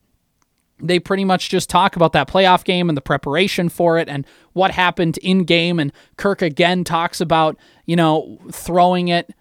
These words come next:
to Hawkinson short of the first down instead of to Jefferson. And basically he's like, "I, I was gonna get sacked. I don't think I could have gotten a good enough throw to Justin Jefferson,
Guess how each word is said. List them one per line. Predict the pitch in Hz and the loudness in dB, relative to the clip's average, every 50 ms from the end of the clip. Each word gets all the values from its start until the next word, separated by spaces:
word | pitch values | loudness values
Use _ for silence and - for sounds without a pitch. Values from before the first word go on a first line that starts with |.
| _ _ - | _ _ -6
to | - 165 139 | -4 -2 0
Hawkinson | - 185 185 190 - - 180 170 160 - - 180 170 170 175 - | 2 2 2 2 2 0 -2 -2 -2 -2 -2 0 0 0 -2 -4
short | - - - 208 190 190 196 196 | -8 -4 -2 0 2 2 2 0
of | 175 156 | -2 -4
the | 156 | -8
first | - - 190 180 156 - - | -8 -6 -4 -4 -4 -2 -2
down | 170 165 180 175 | 0 0 0 0
instead | 165 151 - - 180 160 156 | -2 -2 -2 -2 -2 0 0
of | 147 | -2
to | 139 127 | -2 -4
Jefferson. | - - 160 170 - - 180 156 - - 165 160 160 160 - _ - - - - _ | -4 -2 -2 -2 0 -2 -4 -4 -2 0 0 0 0 -2 -6 _ -18 -20 -20 -18 _
And | - 165 170 156 | -4 -2 -2 0
basically | 180 180 190 - - 208 - - 190 180 165 | 0 -2 -2 -2 -2 -2 0 0 0 0 0
he's | 156 - 190 185 170 - | 0 -2 -4 -4 -2 0
like, | 202 190 185 180 175 - - - | 4 4 4 4 4 0 -4 -2
"I, | - 151 165 170 170 160 - _ _ _ - | 2 4 6 6 4 4 0 _ _ _ 0
I | 147 170 190 | 2 2 2
was | 190 180 | 2 2
gonna | - 208 196 190 | 0 0 0 0
get | 175 185 175 - | 0 0 -2 -2
sacked. | - 226 233 - - - - - - - _ _ _ _ _ - | 0 0 0 0 0 -4 -10 -20 -20 -20 _ _ _ _ _ -2
I | - 151 165 | 0 2 4
don't | 175 175 175 165 | 4 2 2 0
think | - 190 175 175 | -2 -2 0 0
I | 165 165 | 0 0
could | - 190 175 | 0 0 -2
have | 151 147 | 0 2
gotten | 180 165 175 175 | 2 2 2 0
a | 165 | 0
good | 147 147 - 175 | 2 2 2 2
enough | 175 170 160 | 2 0 -2
throw | - - 175 170 175 175 | -2 -2 0 2 2 2
to | 160 147 | 2 -2
Justin | - - 165 160 - - 151 143 | -2 -2 -2 -2 -4 -6 -4 0
Jefferson, | - 180 190 - - 160 139 - - 151 143 143 | 2 2 2 0 -2 -6 -6 -6 -6 -6 -6 -6